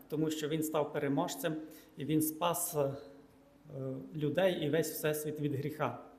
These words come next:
Але Христос дає їм знак. Він говорить: «Ще не час». Він не може прийняти вінець слави і царські шати. Ісус підходить до свого Отця,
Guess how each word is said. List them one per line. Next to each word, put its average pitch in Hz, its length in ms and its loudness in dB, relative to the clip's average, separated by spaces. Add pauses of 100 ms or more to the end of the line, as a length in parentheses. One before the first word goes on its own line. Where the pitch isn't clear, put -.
(800)
Але 190 220 2
Христос 185 400 2
дає 175 240 6
їм 160 220 4
знак. 135 360 -2 (760)
Він 156 140 4
говорить: 156 460 4
«Ще 180 200 0
не 190 120 0
час». - 380 -2 (560)
Він 202 220 6
не 214 80 6
може 165 320 6
прийняти 151 520 6
вінець 139 400 -2
слави 165 400 -2 (400)
і 147 80 -8
царські 151 420 0
шати. 139 400 -2 (840)
Ісус 226 320 0
підходить 175 560 2
до 147 100 4
свого 151 380 2
Отця, 165 500 0